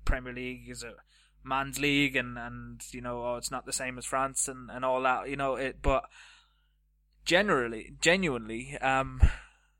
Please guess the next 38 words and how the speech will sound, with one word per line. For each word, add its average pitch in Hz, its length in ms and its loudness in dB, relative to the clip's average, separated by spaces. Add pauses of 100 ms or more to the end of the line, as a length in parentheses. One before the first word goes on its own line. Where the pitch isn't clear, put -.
(800)
he - 200 -8
just 143 220 2
hasn't 143 320 4 (120)
quite 147 320 6
had 143 140 2
it 131 60 4
all 135 200 2
his 131 120 -2
own 127 160 -2
way 127 180 0
this 123 180 -4
time, 120 240 -4
and, 120 140 -6
and 131 160 -6
we've 131 160 -6
not 160 300 4 (100)
quite 135 340 4
been 127 140 -6
creating 127 520 -4 (340)
the - 80 -12
types - 480 0
of 120 100 -8
chances 110 640 -8
he 117 160 -10
enjoys 117 420 -8
as 117 140 -12
much 120 200 -8
as 120 80 -8
anything, 120 460 -4
and, 120 260 -8
and 120 360 -10 (520)
yeah, 190 220 2
he's 151 160 -4
just - 400 -2 (560)
found 143 300 -2
himself 139 400 0
in 131 240 -10
something 139 580 -2